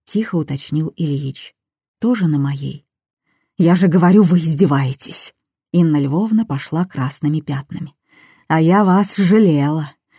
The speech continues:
хотя до сих пор считаю, что вы не понесли достойного наказания.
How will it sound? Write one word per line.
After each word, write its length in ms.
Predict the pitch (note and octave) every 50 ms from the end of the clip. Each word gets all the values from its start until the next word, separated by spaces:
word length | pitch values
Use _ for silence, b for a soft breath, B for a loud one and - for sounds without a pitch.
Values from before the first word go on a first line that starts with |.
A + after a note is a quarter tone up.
| _ _ _
хотя 280 | - B3+ A#3 - A3+ G3+
до 160 | F3 B3 C#4
сих 260 | - - G#3 F#3 -
пор 160 | - D#4+ D4
считаю, 520 | F3+ - - - D3 - D3+ C#3+ C#3+ D#3+ - _ b b b b b
что 280 | b - - - G3+
вы 100 | F3+ F#3+
не 140 | F#3+ F#3+ G3
понесли 500 | F#3+ G#3 G3 G3+ G#3+ G3+ - C#4 D4+ D4+
достойного 640 | E3+ D#3+ D#3 - - - - F3 D#3 D3+ D#3 D#3 D#3+
наказания. 720 | D#3+ E3+ D3 - E3 D3+ D3+ D#3+ C#3+ C#3+ C#3 C#3 C#3 C#3 -